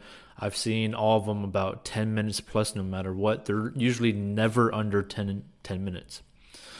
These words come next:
Now, let's say about you upload three videos a day,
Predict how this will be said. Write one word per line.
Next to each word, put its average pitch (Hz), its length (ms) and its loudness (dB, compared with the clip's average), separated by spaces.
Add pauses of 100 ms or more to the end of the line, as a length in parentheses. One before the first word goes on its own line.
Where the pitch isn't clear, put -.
(340)
Now, 98 80 -2
let's 147 180 6
say 139 320 8
about 120 460 4 (300)
you 117 160 0
upload 110 420 0
three 117 240 2
videos 98 400 -2
a 95 40 -4
day, 90 300 -6